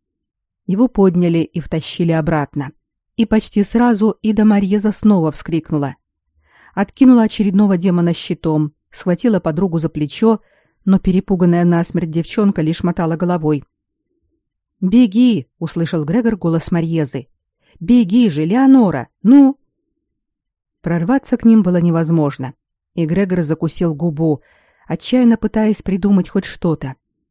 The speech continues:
Но все, чем он мог бы накрыть демонов, неминуемо убивало девчонок. "Да беги, дура!" — закричала Марьеза, и в ее руках появились два ослепительных клинка ледяного фиолетового пламени.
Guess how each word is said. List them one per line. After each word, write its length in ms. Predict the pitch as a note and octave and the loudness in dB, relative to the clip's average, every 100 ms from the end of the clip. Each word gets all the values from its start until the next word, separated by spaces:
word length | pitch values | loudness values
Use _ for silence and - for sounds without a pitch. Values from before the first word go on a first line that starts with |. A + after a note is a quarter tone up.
| _ - | _ -6
Но 140 | F3 | -4
все, 220 | - B3+ | -2 -2
чем 260 | B3+ A3 F#3 | -2 0 0
он 120 | E3+ | 2
мог 220 | E3 E3 | 0 -2
бы 100 | C#3+ | -2
накрыть 400 | D#3 D3+ D#3+ D#3+ | -2 -2 -4 -6
демонов, 540 | C#3+ A#3 A#3 G#3+ - - | 0 2 4 2 -2 -6
неминуемо 600 | D#3+ D3+ D3 G3 F#3+ F3 | -2 0 0 0 0 0
убивало 400 | E3 D3 D#3+ E3 | 0 -2 -4 -4
девчонок. 720 | D#3+ F3 - G3+ D#3 B2+ - - _ _ _ _ _ _ _ | -4 -8 -4 -2 -2 -4 -16 -20 _ _ _ _ _ _ _
"Да 260 | F#3+ G#3 B3 | -2 2 2
беги, 500 | A#3+ A#3+ F#3+ A#3+ F#3+ | 2 0 0 0 0
дура!" — 520 | F3+ C4 F3 D3 - _ - | 0 0 0 -2 -6 _ -10
закричала 520 | F3+ F3 E3 F3+ E3 | -8 -6 -4 -2 -2
Марьеза, 600 | E3 E3 E3 D#3+ C#3+ C3 _ _ _ _ | 0 -2 -2 -2 -2 -6 _ _ _ _
и 100 | F#3+ | -2
в 40 | F3+ | 0
ее 180 | E3+ | 0
руках 360 | E3 - C4+ - | -2 -2 -2 -2
появились 540 | F#3+ F3+ G3 G#3 G#3 - | -2 -2 0 -2 -4 -8
два 300 | D#3+ F3 A#3 | -4 -2 -2
ослепительных 880 | F#3 - E3 - C4+ - A3+ G#3+ | -4 -6 -6 -2 -2 2 2 2
клинка 540 | - E3+ D#3+ F3+ F#3 - | -2 -2 -2 -2 -2 -4
ледяного 600 | E3+ D3+ D3+ D3+ G#3+ G3+ | -6 -4 -2 0 0 -2
фиолетового 760 | - D3+ D3 D#3 D#3+ D3 D3 D3+ | -4 -4 -4 -4 -4 -4 -4 -4
пламени. 500 | D#3 D3 C#3 C#3 | -6 -4 -6 -8